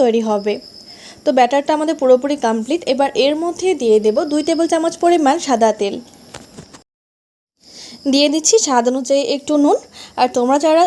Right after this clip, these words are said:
এই চিড়া রুটিগুলো একটু মিষ্টি মিষ্টি খেতে পছন্দ করো তারা অবশ্যই এখানে চিনি ব্যবহার করতে পারো, চিনি কিংবা গুড়। তো এবার এই তেলটাকে ভালো করে কিন্তু এই চালের মিশ্রণের সাথে মিশিয়ে নিতে হবে। তোমরা তেলটা ছাড়াও করতে পারো, কিন্তু এই তেলটা দিলে কি হবে,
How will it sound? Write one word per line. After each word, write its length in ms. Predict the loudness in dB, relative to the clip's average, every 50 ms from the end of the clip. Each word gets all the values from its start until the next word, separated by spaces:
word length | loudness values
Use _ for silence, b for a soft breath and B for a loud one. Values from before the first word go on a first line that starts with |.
| 2 -2
এই 60 | -6 -6
চিড়া 180 | -6 -2 -2 -2
রুটিগুলো 300 | -2 -2 -4 -4 -4 -6
একটু 140 | -2 -2 0
মিষ্টি 260 | 0 0 -2 -2 -4 -4
মিষ্টি 220 | -4 -4 -2 -4 -4
খেতে 200 | -4 0 0 2 2
পছন্দ 360 | 2 2 0 0 -4 -4 -4 -4 -2 -2
করো 140 | -2 0 0
তারা 200 | 0 2 4 4 4 2
অবশ্যই 300 | 0 -4 -4 -4 -4 -4
এখানে 220 | -4 -2 -2 -2 -2 -2
চিনি 240 | -2 -2 -2 0 2
ব্যবহার 360 | 2 2 2 0 -2 -4 -4 -4
করতে 300 | -4 -6 -4 -4 -6 -2
পারো, 280 | 0 0 2 2 2 0 B B B B B B B
চিনি 240 | 0 2 2 2 0
কিংবা 320 | 0 0 -2 0 0 0 0 0 -4
গুড়। 220 | -4 -6 -6 -8 -12 -18 _ _ _ B B B B B B B B B
তো 80 | -2 0 0
এবার 220 | 2 2 2 0 0
এই 120 | 0 -4 -6 -4
তেলটাকে 460 | -2 0 0 2 2 0 0 0 -2 -6 -4 -4
ভালো 240 | -4 -2 0 0 0 0 0
করে 160 | -2 -4 -4 -4
কিন্তু 320 | -4 -4 -4 -2 0 0 0 2 2 0
এই 100 | 0 0 0 -2 -4 -2 0
চালের 300 | 2 2 4 2 2 0
মিশ্রণের 420 | 0 -4 -4 -6 -6 -6 -6 -6 -6
সাথে 160 | -6 -6 -4 -4
মিশিয়ে 340 | -2 -2 -2 -2 -2 -2 -2
নিতে 200 | -2 -2 -4 -4
হবে। 300 | -2 -2 -4 -2 -2 -4 -4 -4 -14 B B B B B B B B
তোমরা 220 | 0 2 2 2 2 2
তেলটা 280 | 0 -2 0 2 0 0 0
ছাড়াও 360 | 0 -2 0 2 2 2 2 2 0
করতে 240 | -2 -2 0 -4 -2
পারো, 240 | 0 2 4 4 4 2
কিন্তু 220 | 0 -2 -4 -2 0 0 0
এই 60 | 0 2
তেলটা 260 | 2 2 2 4 2 2
দিলে 220 | 2 2 0 0 0
কি 160 | 0 -2 -4 -4
হবে, 280 | -4 -4 -4 -2 -2